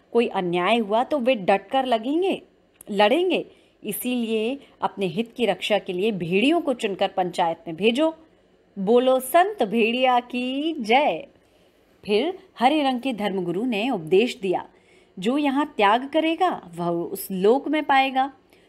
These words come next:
जो यहाँ दुख भोगेगा, वह, वह वहाँ पर सुख पाएगा, जो यहाँ राजा बनाएगा, वह वहाँ पर राजा बनेगा, जो यहाँ वोट देगा,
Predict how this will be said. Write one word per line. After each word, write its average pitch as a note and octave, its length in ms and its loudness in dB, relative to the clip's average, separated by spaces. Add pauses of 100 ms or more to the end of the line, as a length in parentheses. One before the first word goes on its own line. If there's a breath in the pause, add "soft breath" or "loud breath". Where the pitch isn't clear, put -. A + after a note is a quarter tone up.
(120 soft breath)
जो G3+ 140 2
यहाँ G3 260 0
दुख C4+ 240 -4
भोगेगा, E3+ 560 0
वह, A#3 440 0
वह G3 180 0
वहाँ G#3 420 0
पर F3 80 -4
सुख - 280 -8
पाएगा, C4 480 0 (520 soft breath)
जो D4+ 140 2
यहाँ G#4+ 340 0
राजा A#3 360 6
बनाएगा, G3+ 540 0
वह C#4+ 180 2
वहाँ C4 380 0
पर B3 120 4
राजा F3 340 2
बनेगा, F3 520 -4 (720)
जो F#3 180 0
यहाँ F3 240 2
वोट G3 320 0
देगा, C4 380 2